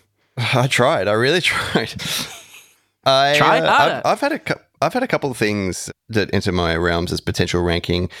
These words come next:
Speaker 1: fodder. I thought it'd be good to rank criticism at some point.
Speaker 2: Ooh. <laughs>
Speaker 1: Yeah. Classic Nick bait.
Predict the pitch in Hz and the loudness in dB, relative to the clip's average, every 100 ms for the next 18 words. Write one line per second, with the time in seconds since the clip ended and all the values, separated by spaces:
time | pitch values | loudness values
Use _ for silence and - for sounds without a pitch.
0 | - - - - _ _ - - 98 113 | -20 -20 -20 -20 _ _ -6 0 2 2
1 | 139 - 151 160 175 185 196 202 202 185 | 0 -2 -4 0 0 2 0 -2 0 0
2 | 143 - 135 131 - 160 180 196 - - | 0 -2 -2 0 0 0 0 0 -2 -2
3 | 165 - - 320 - - - - _ _ | -2 0 -2 -2 -8 -16 -20 -20 _ _
4 | 139 143 151 151 147 147 147 - - 156 | 0 4 6 8 6 6 2 0 0 0
5 | - - - - - - - 90 - - | 0 0 0 0 -2 0 0 -2 -4 -18
6 | _ _ _ _ _ - 85 85 104 _ | _ _ _ _ _ 0 2 2 -4 _
7 | _ _ _ _ _ _ - 95 98 98 | _ _ _ _ _ _ -2 0 0 -2
8 | - 90 110 | 0 2 0